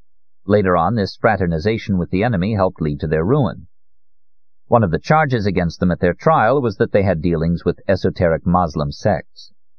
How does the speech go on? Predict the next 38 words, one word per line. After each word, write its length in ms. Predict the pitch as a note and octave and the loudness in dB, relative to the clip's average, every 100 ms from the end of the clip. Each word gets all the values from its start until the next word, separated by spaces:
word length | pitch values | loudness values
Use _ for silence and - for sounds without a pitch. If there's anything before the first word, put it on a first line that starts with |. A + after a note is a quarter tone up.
| - - - - | -20 -20 -18 -4
which 200 | D3 - | -4 -2
may 120 | F3 | -2
have 120 | F#2 | 0
been 140 | F2+ D#2+ | -2 -4
true. 400 | - D#3+ D#2 - - - - - - - - - - - - | -2 -2 -2 -8 -20 -20 -20 -20 -20 -20 -20 -20 -20 -20 -2
They 80 | C#3+ | 4
were 100 | E3 | 6
a 60 | F3+ | 6
little 200 | A3+ G#3 | 4 4
like 200 | D#3+ C#3+ | 2 2
the 80 | C3 | 2
nineteenth 440 | C#3+ D3 C3+ A#2+ | 2 2 0 0
century 400 | - A2+ - G2+ | 0 -2 0 0
adventurers 680 | F2 G#2 G#2+ - D2+ A#1+ D2 | 2 2 0 -2 -2 -2 -2
who 80 | E2+ | 0
went 220 | F#2 F#2 | 0 0
native 500 | F2+ G#2+ D#2 D#2 D2+ | 0 0 0 -2 0
and 140 | D#2+ | 0
caught 180 | F#2+ F2+ | 2 2
the 80 | E2+ | 2
mal 220 | F2 F2 | 2 2
d'Afrique. 580 | D#2+ D#2 - G2 D#2 - - - - - - - - - - - - | 2 -2 0 -2 -2 -8 -20 -20 -20 -20 -20 -20 -20 -20 -20 -14 -2
The 100 | A2 | 0
Templars, 520 | D#3 D3 F2 D#2 - - - - - | 2 2 2 0 -2 -8 -20 -16 2
lacking 380 | A2 A2+ A2 F#2 | 2 4 0 0
the 80 | |
usual 420 | F2+ A#2+ G2 F2+ E2 | 2 0 0 0 2
monastic 540 | E2 G2+ F#2+ F#2 D#2+ | 0 0 0 -2 -2
education, 680 | E2 E2+ E3+ D#3 - G2+ A#2+ | -2 -2 -2 -2 -2 0 0
were 80 | |
slow 320 | A2 - D#3+ D#3+ | -2 0 0 2
to 140 | G#2 | 0
grasp 460 | F2 A#2 A2+ - - | 2 2 0 -4 -6
the 100 | F2 | -2
fine 340 | - A#2+ G#2+ | 2 2 2
points 320 | - G#2+ F2+ | 0 0 0
of 120 | F2 - | -4 -2
theology. 720 | G#2 A#2+ G2+ D2+ C2 C2 | 0 2 0 -4 -8 -10